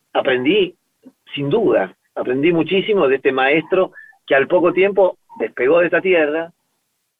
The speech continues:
y transformó ese documento que yo había hecho en un material inédito porque se transformó en como el último material. Así como, como me ha pasado con China Zorrilla, otra querida amiga que,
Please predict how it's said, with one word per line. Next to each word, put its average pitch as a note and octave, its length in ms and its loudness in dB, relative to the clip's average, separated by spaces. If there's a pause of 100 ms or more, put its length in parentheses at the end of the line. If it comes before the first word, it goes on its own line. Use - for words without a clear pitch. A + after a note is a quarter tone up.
(140)
y D3+ 120 -8
transformó E3 520 2
ese F#3 100 0
documento E3 500 0
que C3+ 100 -2
yo C#3+ 80 2
había C#3 180 4
hecho E3 360 0 (220)
en C3+ 100 -6
un D3+ 60 -2
material D3 360 0
inédito E3+ 360 2
porque - 200 -4
se - 100 -20
transformó C3 460 -2
en D#3 60 -4
como B2 200 -4
el C3+ 60 0
último D3+ 280 0
material. B2+ 500 0 (600)
Así D3+ 220 -4
como, C#3 720 0
como A#2+ 180 -6
me C#3 120 -2
ha D3 40 -2
pasado D3 300 2
con A#2 140 -2
China F3+ 300 0
Zorrilla, C#3 440 2
otra - 280 -2
querida C#3 320 2
amiga D3 320 0
que, G#2+ 220 -8